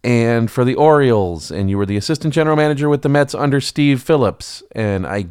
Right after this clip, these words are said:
get that. When the Mets went to the World Series, you were there. I understand how capable these people are. I understand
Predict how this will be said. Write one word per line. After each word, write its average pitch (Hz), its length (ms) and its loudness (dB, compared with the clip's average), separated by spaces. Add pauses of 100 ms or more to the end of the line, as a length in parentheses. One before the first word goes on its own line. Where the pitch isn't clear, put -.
(120)
get 190 260 0
that. 98 260 -2
When 95 140 -4
the 92 80 -4
Mets 120 200 -2
went 135 140 -2
to 135 60 -12
the 131 80 -2
World 135 240 -2
Series, 147 360 -2
you 127 140 -2
were 151 140 2
there. 147 460 0 (2000)
I 135 240 0
understand 196 920 2 (100)
how 156 260 0
capable 147 720 -2
these 123 320 -2
people 123 480 -4
are. 107 460 0 (3250)
I 139 140 0
understand 185 880 0